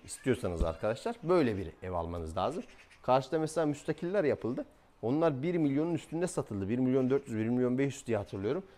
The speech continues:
Şu anda zaten isterseniz bir milyon yedi yüz, bir milyon sekiz yüze belki bulabilirsiniz. Belki diyorum. Dediğim gibi arkadaşlar güzel bir villa izlediniz. Dört artı bir. Denize iki yüz metre mesafede.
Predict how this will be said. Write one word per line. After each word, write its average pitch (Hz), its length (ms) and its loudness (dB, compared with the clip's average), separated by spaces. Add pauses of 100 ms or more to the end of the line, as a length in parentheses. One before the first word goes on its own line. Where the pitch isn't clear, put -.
(140)
Şu - 160 -2
anda 135 220 2
zaten 135 320 2
isterseniz 131 560 0
bir 131 100 2
milyon 120 220 2
yedi 117 220 0
yüz, 98 140 -6
bir 123 100 4
milyon 107 220 0
sekiz 143 240 -8
yüze 120 200 -2
belki 127 320 0
bulabilirsiniz. 107 680 0 (140)
Belki 101 380 -2
diyorum. 95 280 -4 (480)
Dediğim 180 260 4
gibi 147 140 2
arkadaşlar 131 480 2
güzel 127 340 6
bir 143 200 0
villa 127 220 4
izlediniz. 101 540 0 (280)
Dört 135 240 2
artı 120 320 0
bir. 110 180 -2 (360)
Denize 135 240 4
iki - 200 -4
yüz 131 100 0
metre 101 280 -4
mesafede. 82 580 -8